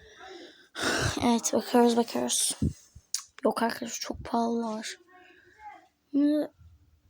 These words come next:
ne alalım başka ki?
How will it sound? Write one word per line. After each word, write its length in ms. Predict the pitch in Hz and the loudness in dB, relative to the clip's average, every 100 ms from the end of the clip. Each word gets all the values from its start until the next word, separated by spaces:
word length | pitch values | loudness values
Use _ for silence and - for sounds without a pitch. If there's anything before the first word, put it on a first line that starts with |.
| _ 247 254 294 311 269 - 294 285 269 - - | _ -18 -16 -18 -14 -14 -12 -12 -12 -16 -20 -2
ne 180 | 277 294 | 2 4
alalım 380 | 285 254 247 247 | 4 2 0 -2
başka 340 | 240 - - | -6 -10 -12
ki? 200 | - | -14